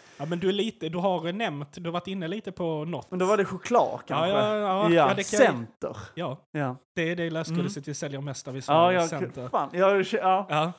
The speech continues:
Speaker 1: Men det blir jag chockad av när jag
Speaker 2: Jag
Speaker 1: hör
Speaker 2: med.
Speaker 1: det, för det är inte den jag tänker så här: "Oh, jag ska köpa lös-,
Speaker 2: Nej.
Speaker 1: oh, Center, för mig
Speaker 2: Nej.
Speaker 1: för gott." Och sen så när jag hörde det,
Speaker 2: Ja.
Speaker 1: så tänkte jag så här: "Ah, fan, jag ska köpa lite Center."
Speaker 2: Ja.
Speaker 1: Så köpte jag Center och bara, det är så fucking
Speaker 2: Ja,
Speaker 1: gott.
Speaker 2: det är ju det.
Speaker 1: Ja.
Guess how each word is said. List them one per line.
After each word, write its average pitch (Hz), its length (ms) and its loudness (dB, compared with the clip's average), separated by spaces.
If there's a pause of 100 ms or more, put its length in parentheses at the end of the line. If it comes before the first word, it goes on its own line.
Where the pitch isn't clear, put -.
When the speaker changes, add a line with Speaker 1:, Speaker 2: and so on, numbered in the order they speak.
(260)
Speaker 1:
Men 208 120 4
det 196 140 4
blir 147 120 -2
jag 254 120 2
chockad 147 380 -2
av 147 100 -4
när 240 60 -2
jag 190 140 4
Speaker 2:
Jag 202 40 2
Speaker 1:
hör 214 60 6
Speaker 2:
med. 160 100 4
Speaker 1:
det, 135 80 2
för 208 120 0
det 190 140 0
är 143 40 -4
inte 196 160 -4
den 208 260 -2
jag 208 180 -2
tänker 170 320 -6
så 196 120 -4
här: 156 140 -2
"Oh, 185 80 -2
jag 170 80 -2
ska 170 100 -10
köpa 165 220 -6
lös-, 175 160 -4
Speaker 2:
Nej. 147 320 2
Speaker 1:
oh, 208 60 -2 (260)
Center, 135 520 -6
för - 120 -10
mig 160 120 -4
Speaker 2:
Nej. 139 120 -4
Speaker 1:
för 135 60 -4
gott." 151 240 -6 (220)
Och 196 120 -2
sen 226 120 0
så 180 100 -4
när 143 140 -4
jag 135 60 -2
hörde 180 520 -2
det, 139 300 -6 (100)
Speaker 2:
Ja. 139 220 -4
Speaker 1:
så 170 120 -4
tänkte 185 380 -6
jag 156 120 -4
så 170 80 -6
här: 123 80 -6 (120)
"Ah, - 80 -18
fan, - 60 -10
jag 214 140 -4
ska 220 100 -12
köpa 214 280 -8
lite 143 180 -12
Center." 147 300 -6
Speaker 2:
Ja. 135 180 0 (120)
Speaker 1:
Så 196 120 -8
köpte - 340 -4
jag 165 100 -6
Center 127 540 -10
och 160 80 -4
bara, 131 220 -4 (400)
det - 240 -8
är 196 40 -12
så - 180 -8
fucking - 760 -6
Speaker 2:
Ja, 180 180 6
Speaker 1:
gott. 151 60 4
Speaker 2:
det 165 400 4
är 120 40 0
ju 135 160 0
det. 160 120 2
Speaker 1:
Ja. 120 100 -4